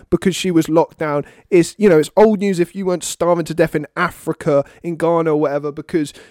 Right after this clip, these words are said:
you couldn't afford food because of supply chains issues. It was, you know, it was old news if it was your job that it got lost. It was your, it was old news if you were a forty thousand care home worker who worked endlessly seven days a week just to be told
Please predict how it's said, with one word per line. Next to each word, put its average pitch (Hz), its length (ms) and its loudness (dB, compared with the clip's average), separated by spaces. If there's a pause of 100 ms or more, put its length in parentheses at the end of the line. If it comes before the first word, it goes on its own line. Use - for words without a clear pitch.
(120)
you 175 100 -4
couldn't 160 220 -4
afford 160 280 -4
food 165 280 4
because 151 280 -2
of 151 160 -6
supply 165 320 -4
chains 143 300 -6
issues. 143 320 -4 (220)
It 202 60 0
was, 214 200 0 (140)
you 208 180 -2
know, 175 120 2
it 160 120 2
was 180 180 4 (140)
old 220 260 2
news 185 280 2
if 170 160 0
it 170 100 0
was 170 180 2
your 208 320 4
job 170 240 0
that 147 140 -6
it 165 160 -4
got 156 200 -4
lost. 156 200 -4
It 160 40 -4
was 175 140 -8
your, 240 400 2 (300)
it 202 60 -2
was 185 180 -4
old 226 240 2
news 208 300 0
if 180 120 0
you 226 160 6
were 208 140 6
a 185 60 2
forty 202 480 -2
thousand 170 480 0
care 180 240 2
home 170 140 -2
worker 151 360 0
who 156 220 4 (240)
worked 175 340 4 (240)
endlessly 190 640 0
seven 180 500 0
days 170 300 4
a 160 40 2
week 170 280 -2
just - 220 -4
to 165 60 -4
be 170 120 -4
told 156 480 0